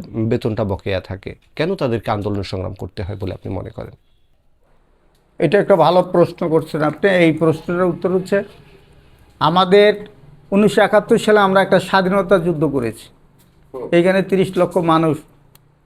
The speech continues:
Speaker 2: জীবন দিয়েছে, দুই লক্ষ মা বোনের সম্ভ্রমের বিনিময়ে আমরা আমাদের স্বাধীনতা অর্জন করি। সেখানে একটা আমাদের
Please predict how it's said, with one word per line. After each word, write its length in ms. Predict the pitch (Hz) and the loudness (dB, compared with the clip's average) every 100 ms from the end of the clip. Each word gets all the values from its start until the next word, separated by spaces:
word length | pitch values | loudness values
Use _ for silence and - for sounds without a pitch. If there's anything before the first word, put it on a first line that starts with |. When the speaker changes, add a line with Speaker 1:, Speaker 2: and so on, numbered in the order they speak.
| - | 0
Speaker 2:
জীবন 300 | 165 170 160 | 2 4 4
দিয়েছে, 300 | 156 156 165 | 2 0 -2
দুই 200 | 143 151 | 0 2
লক্ষ 260 | 151 151 | 0 0
মা 260 | 170 156 147 | -2 2 2
বোনের 360 | 143 165 170 127 - | 2 0 0 -2 -2
সম্ভ্রমের 500 | 175 185 185 185 180 | -2 0 0 0 0
বিনিময়ে 440 | 160 156 147 123 - _ _ _ _ _ _ _ | 0 0 0 0 -4 _ _ _ _ _ _ _
আমরা 300 | 160 165 160 | 0 2 2
আমাদের 240 | 151 147 147 | 2 0 -2
স্বাধীনতা 540 | - 156 147 147 147 | -2 -2 0 0 0
অর্জন 300 | 135 131 120 | 0 -2 -6
করি। 240 | 131 120 117 _ _ _ _ _ _ _ _ | -6 -8 -12 _ _ _ _ _ _ _ _
সেখানে 380 | - 180 185 196 | -2 0 2 2
একটা 460 | 185 190 190 175 - - _ _ _ _ | 2 4 4 2 -6 -18 _ _ _ _
আমাদের 460 | 151 170 170 180 | 4 4 6 4